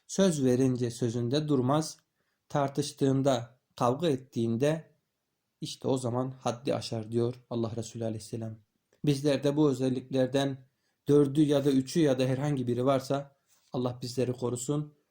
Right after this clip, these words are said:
bu kötü özelliklerden uzak duralım inşallah. Otuz ikinci hadis-i şerif Ebu Hureyre Efendimiz'den, Allah ondan razı olsun, Resulullah Aleyhisselam'ın şöyle buyurduğunu aktarıyor bizlere. "Kişinin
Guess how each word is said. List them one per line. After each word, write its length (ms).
bu 80
kötü 240
özelliklerden 800
uzak 300
duralım 280
inşallah. 340
Otuz 220
ikinci 320
hadis-i 240
şerif 380
Ebu 280
Hureyre 300
Efendimiz'den, 720
Allah 280
ondan 280
razı 280
olsun, 360
Resulullah 260
Aleyhisselam'ın 500
şöyle 320
buyurduğunu 360
aktarıyor 480
bizlere. 380
"Kişinin 720